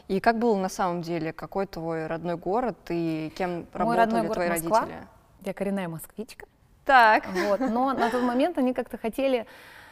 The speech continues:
Speaker 2: создать, что ли, какой-то такой, м, ажиотаж, какая-то тайна была туда-сюда, и у нас ещё, э, занимался пиаром Кушнир Продакшн. Вот, и у неё почему-то была такая идея,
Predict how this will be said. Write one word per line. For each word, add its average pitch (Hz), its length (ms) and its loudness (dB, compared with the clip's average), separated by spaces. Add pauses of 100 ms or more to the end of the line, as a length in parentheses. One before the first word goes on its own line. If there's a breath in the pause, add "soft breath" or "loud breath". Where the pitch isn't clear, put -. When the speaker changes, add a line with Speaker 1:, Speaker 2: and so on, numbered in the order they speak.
(560 loud breath)
Speaker 2:
создать, 226 320 6
что 240 120 2
ли, 226 60 2
какой-то 214 840 4
такой, 196 340 2
м, 180 520 4 (420 loud breath)
ажиотаж, 180 840 0
какая-то - 380 -4
тайна 180 460 2
была 160 260 0
туда-сюда, 175 640 2
и 196 100 2
у 175 40 -2
нас 180 220 -4
ещё, - 720 -6
э, - 240 -10
занимался 175 560 -4 (280)
пиаром 175 400 2
Кушнир - 360 -8 (140)
Продакшн. - 440 -2 (540)
Вот, 156 280 -8
и 165 40 -8
у 160 40 -6
неё 190 120 -4
почему-то - 300 -8
была 175 200 2
такая 165 320 -4
идея, 202 360 2